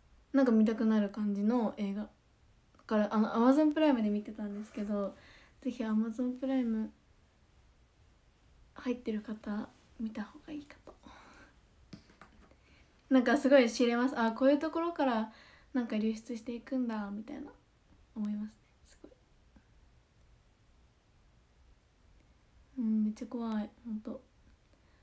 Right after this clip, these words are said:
成田凌さんっていう俳優の方がいるんです。その、その人がマジで怖い。もう恐怖です。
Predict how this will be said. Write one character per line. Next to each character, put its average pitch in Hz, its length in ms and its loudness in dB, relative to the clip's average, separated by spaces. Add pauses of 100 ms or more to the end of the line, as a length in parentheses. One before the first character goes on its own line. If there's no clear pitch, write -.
成 294 320 6
田 233 120 4
凌 247 200 4
さ 233 140 -4
ん 220 120 2
っ - 20 -4 (300)
て 233 80 -4
い 214 140 2
う 208 360 0
俳 220 200 -2
優 214 140 4
の 208 100 0
方 214 200 -8
が 190 60 -8
い 202 60 -6
る - 40 -6
ん 208 100 -4
で 202 60 -6
す。 208 60 -16
そ 226 60 -8
の、 226 160 -2
そ 233 120 -4
の 254 80 4
人 247 140 0
が 214 60 0
マ 208 220 0
ジ 202 100 -8
で 302 60 -12
怖 - 220 -18 (2500)
い。 - 20 2
も 220 200 6
う 214 80 0
恐 247 200 -2
怖 - 160 -12
で 277 100 -16
す。 - 140 -20